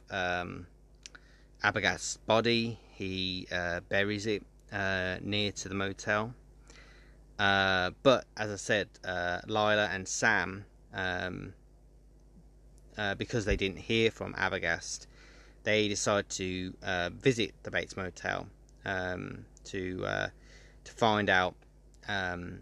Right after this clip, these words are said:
about, um, find out what, uh, Norman, uh, saw. Um, um,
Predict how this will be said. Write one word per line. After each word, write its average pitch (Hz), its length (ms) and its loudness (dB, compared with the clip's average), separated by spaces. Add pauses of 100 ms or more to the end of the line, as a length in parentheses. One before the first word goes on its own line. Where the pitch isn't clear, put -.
(120)
about, 87 560 -2
um, 90 440 -4 (2250)
find 110 220 4
out 98 220 4
what, 101 260 -2 (160)
uh, 95 380 -6
Norman, 107 580 0 (760)
uh, 92 360 2
saw. 131 720 4 (160)
Um, 98 640 -4 (1000)
um, 98 680 -4